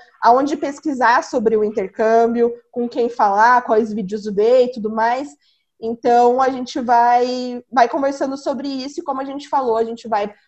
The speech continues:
passo a passo do programa, a gente ainda tá, é, engatinhando, né, falando sobre como você chega até o au pair,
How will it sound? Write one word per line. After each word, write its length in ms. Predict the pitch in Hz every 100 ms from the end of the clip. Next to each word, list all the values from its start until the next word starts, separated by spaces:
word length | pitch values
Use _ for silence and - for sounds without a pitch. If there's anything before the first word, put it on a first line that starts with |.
| _
passo 320 | - 220 226
a 60 | 254
passo 400 | 247 202 220 226
do 80 | 208
programa, 520 | 208 202 190 190 220
a 40 | 226
gente 240 | 202 220
ainda 160 | 202 214
tá, 400 | 214 196 208 - _ _ -
é, 140 | 196
engatinhando, 840 | 202 214 220 - 277 226 247 359 285
né, 180 | 226 220
falando 320 | 233 202 214
sobre 340 | 220 226 220
como 400 | 220 233 220 247
você 520 | 240 247 254 247 226 220
chega 420 | - 233 277 262
até 180 | 247 196
o 80 |
au 120 | 196 196
pair, 400 | 202 202 226